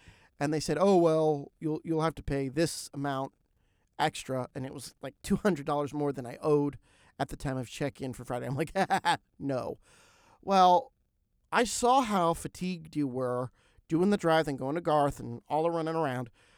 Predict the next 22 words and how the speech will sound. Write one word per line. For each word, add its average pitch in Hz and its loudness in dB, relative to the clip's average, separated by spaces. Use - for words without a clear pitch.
So - -8
I 147 -6
said, 147 -8
"How 143 -8
about 208 -4
we 226 -10
get 190 -6
in 156 -2
nice 135 -6
and 196 -4
late 170 2
in, 190 -4
in 170 -2
the 180 -4
evening, 139 -8
just - -18
get 127 -4
in, 156 -2
have 135 -6
dinner, 147 -4
you 151 -4
know, 131 -4